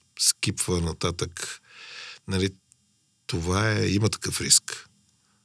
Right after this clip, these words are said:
Има такъв риск от гигантско количество неща,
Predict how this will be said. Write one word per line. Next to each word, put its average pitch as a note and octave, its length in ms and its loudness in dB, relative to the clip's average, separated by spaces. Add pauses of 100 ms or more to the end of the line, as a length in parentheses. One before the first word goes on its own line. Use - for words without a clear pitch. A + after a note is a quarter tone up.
(280)
Има G#2 180 2
такъв - 340 -2
риск G2+ 240 2
от - 300 -10
гигантско F#2 600 0
количество E2 800 -2 (160)
неща, A2 400 0